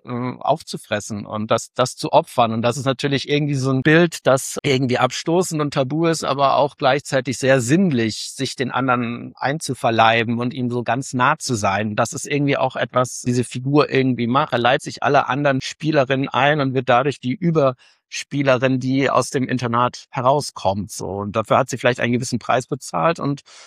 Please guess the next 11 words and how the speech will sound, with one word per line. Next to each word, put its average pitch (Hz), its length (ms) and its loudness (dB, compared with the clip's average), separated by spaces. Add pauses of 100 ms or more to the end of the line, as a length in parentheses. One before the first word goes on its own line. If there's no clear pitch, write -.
(400)
ähm, 127 460 2 (400)
trotzdem 135 440 -2
trägt - 280 -2
sie - 80 -12
die 127 160 -4
anderen 120 380 2
irgendwie 131 360 2
in 107 220 0
sich, 87 380 -8
bis 151 240 2
sogar 120 300 4